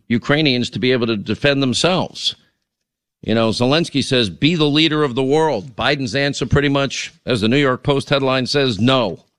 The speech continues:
It's a pretty sad response, to be honest, the lack of urgency and the s-,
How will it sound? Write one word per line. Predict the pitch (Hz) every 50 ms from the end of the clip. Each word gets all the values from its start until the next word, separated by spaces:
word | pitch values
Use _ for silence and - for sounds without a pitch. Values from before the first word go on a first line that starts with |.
| _ _ _ _ _ _ _ _ _ _ _ _ _ _ _
It's | - 123 -
a | 160 143
pretty | - - 190 214 180
sad | - - - - 156 156 165 139 117
response, | 113 107 - - - 156 202 214 170 - -
to | _ - 101
be | 92 110
honest, | 123 143 180 190 165 139 117 -
the | 101
lack | 104 127 143 156 151
of | - 120 90 -
urgency | - 143 190 214 - 170 139 - - - 107 104 123 147 151 _ _ _ _ _ _ _ _ _ _ _ _ _ _ _ _ _ _ _
and | 110 117 117 117 117 113
the | 113 - 98 107 123
s-, | 107 - - - - -